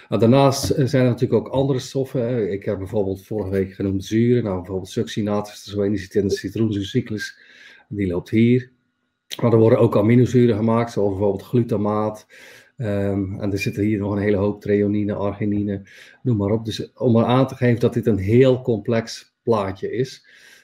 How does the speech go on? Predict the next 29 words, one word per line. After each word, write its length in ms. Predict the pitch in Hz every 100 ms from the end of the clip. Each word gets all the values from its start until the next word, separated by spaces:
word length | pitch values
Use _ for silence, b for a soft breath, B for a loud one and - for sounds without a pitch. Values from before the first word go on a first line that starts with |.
| b
Ehm, 460 | 120 107 104 101 101 98 _ -
en 120 | - 107
het 120 | 107
is 140 | 104
eigenlijk 360 | - 127 - 139
onmogelijk 720 | 107 101 120 143 127 127 -
om, 300 | 120 110 101
om 260 | - 110 -
exact 680 | 104 - - 123 - - _ b b b b 175
eh, 600 | 113 104 104 104 95 - -
te 100 | 113
laten 320 | 107 107 98
zien 400 | - 120 123 -
in, 140 | 123
in, 240 | 131 110 113
in 160 | 113
zo'n 260 | 98 120 117
kort 200 | 120 110
webinar 500 | 104 113 110 110 98
hoe 180 | 113 107
het 100 | 104
precies 340 | 104 110 95
werkt. 680 | 98 107 92 - - - _
Vandaar 300 | - 107 107
ook 100 | 107
dat 100 | 107
we 60 | 107
eigenlijk 280 | 107 107 104
altijd 480 | 107 113 101 -